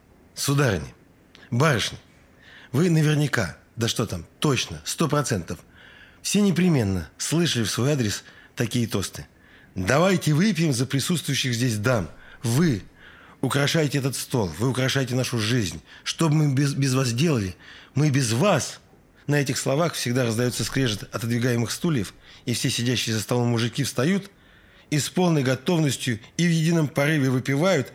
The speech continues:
а кто-то еще наберется, так сказать, оригинальности, ощущая себя страшно оригинальным, скажет: "Мужчины стоя, женщины до дна".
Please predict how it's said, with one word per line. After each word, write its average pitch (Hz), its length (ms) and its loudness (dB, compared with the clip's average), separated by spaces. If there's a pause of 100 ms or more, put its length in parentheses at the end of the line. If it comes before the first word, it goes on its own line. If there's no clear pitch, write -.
(120)
а 127 120 0
кто-то 135 240 -2
еще 127 240 0
наберется, 131 480 0
так 107 120 -4
сказать, - 240 -4 (300)
оригинальности, 131 760 0 (180)
ощущая 117 280 -2
себя 107 220 -2 (100)
страшно 123 360 -2
оригинальным, 123 440 0
скажет: 95 340 -4 (1200)
"Мужчины 160 460 2
стоя, 170 480 2
женщины 147 480 2
до 143 140 2
дна". 139 260 0